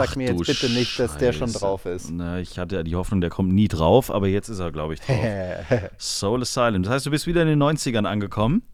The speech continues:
Speaker 1: Richtig, genau.
Speaker 2: Das war, glaub ich, Bravo Hits acht
Speaker 1: The
Speaker 2: oder
Speaker 1: Dome.
Speaker 2: neun. Ach,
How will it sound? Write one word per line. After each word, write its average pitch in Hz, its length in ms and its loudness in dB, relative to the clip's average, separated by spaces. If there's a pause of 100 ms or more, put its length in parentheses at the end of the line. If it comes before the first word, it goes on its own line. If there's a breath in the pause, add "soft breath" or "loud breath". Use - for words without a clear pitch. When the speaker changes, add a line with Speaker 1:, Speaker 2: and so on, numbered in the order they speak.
(160)
Speaker 1:
Richtig, 143 400 4
genau. 127 380 4 (400)
Speaker 2:
Das 107 200 2
war, 120 120 4
glaub 117 180 6
ich, 107 140 2
Bravo 110 340 6
Hits - 680 4 (1000)
acht - 420 2 (400)
Speaker 1:
The 127 80 2
Speaker 2:
oder 87 200 4
Speaker 1:
Dome. 82 160 4
Speaker 2:
neun. 95 580 4 (500)
Ach, 104 140 0